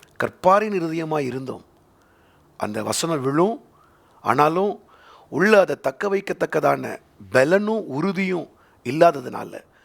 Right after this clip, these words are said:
மண்ணு ஆழமா இராததுனால, அது தீஞ்சு போச்சு. வெயில்ல உபத்திரவத்தின் நேரத்துல அந்த வசனம் போச்சு.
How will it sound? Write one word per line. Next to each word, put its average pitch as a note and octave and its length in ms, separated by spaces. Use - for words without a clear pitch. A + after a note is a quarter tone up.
மண்ணு D#3 400
ஆழமா E3 500
இராததுனால, B2+ 720
அது F#2+ 280
தீஞ்சு E3+ 260
போச்சு. G#2 280
வெயில்ல A2 340
உபத்திரவத்தின் A#2+ 540
நேரத்துல - 520
அந்த - 160
வசனம் A#2 360
போச்சு. - 400